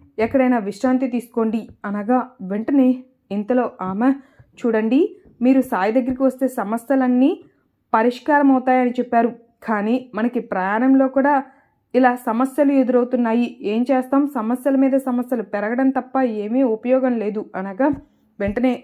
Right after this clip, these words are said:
అతను, "చూడు, దేనికైనా సహనం అవసరం, ఎవరు కావాలని ఏదీ చెయ్యరు కదా, నేను మాత్రం ఏం చేయగలుగుతాను, సాయి మీద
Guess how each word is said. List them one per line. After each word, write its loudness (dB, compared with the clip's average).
అతను, 2
"చూడు, 2
దేనికైనా 2
సహనం 2
అవసరం, 0
ఎవరు 0
కావాలని 2
ఏదీ 0
చెయ్యరు -2
కదా, -2
నేను 2
మాత్రం 2
ఏం 2
చేయగలుగుతాను, -2
సాయి 0
మీద 2